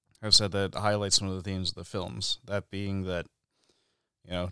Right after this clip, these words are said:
traditional societal roles kind of pressures people into act in ways that can drive them to, ironically, the kind of behavior that a lot of society deems to be, you know, deviant and undesirable. You know,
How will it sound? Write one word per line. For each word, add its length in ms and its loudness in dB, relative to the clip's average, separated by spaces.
traditional 440 0
societal 560 8
roles 560 8
kind 180 0
of 100 -2
pressures 440 0
people 320 -2
into 120 0
act 240 0
in 80 -2
ways 200 -2
that 100 -2
can 140 -4
drive 300 -2
them 180 0
to, 480 0
ironically, 600 2
the 100 -6
kind 240 -2
of 60 -6
behavior 420 -2
that 120 -4
a 60 -4
lot 180 -2
of 320 -6
society 560 4
deems 360 2
to 100 -4
be, 280 -4
you 80 -12
know, 160 -2
deviant 560 -2
and 80 -4
undesirable. 840 2
You 60 -16
know, 200 -8